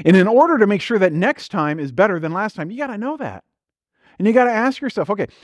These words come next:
if that's the case, you know, now that I, I know better, what do I do before next time to ensure that I actually do better?" Okay?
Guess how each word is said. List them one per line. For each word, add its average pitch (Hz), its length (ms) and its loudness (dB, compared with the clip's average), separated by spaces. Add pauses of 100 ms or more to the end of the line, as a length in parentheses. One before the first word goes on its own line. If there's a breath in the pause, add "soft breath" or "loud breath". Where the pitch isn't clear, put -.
(100)
if 127 120 -10
that's 277 280 0
the 277 100 -12
case, 123 560 -6 (240)
you 170 80 -8
know, 156 100 -2
now 190 200 2
that 233 120 0
I, 185 140 2 (160 soft breath)
I 147 140 -4
know 196 280 -2
better, 135 500 -4 (640)
what 208 240 2
do 311 120 0
I 302 120 4
do 196 340 2
before 240 640 2
next 170 300 -6
time 147 260 -6
to 170 120 -10
ensure 180 280 -6
that 170 100 0
I 170 80 2
actually 151 320 -4
do 123 140 -6
better?" 87 340 -10 (1160)
Okay? 143 260 -2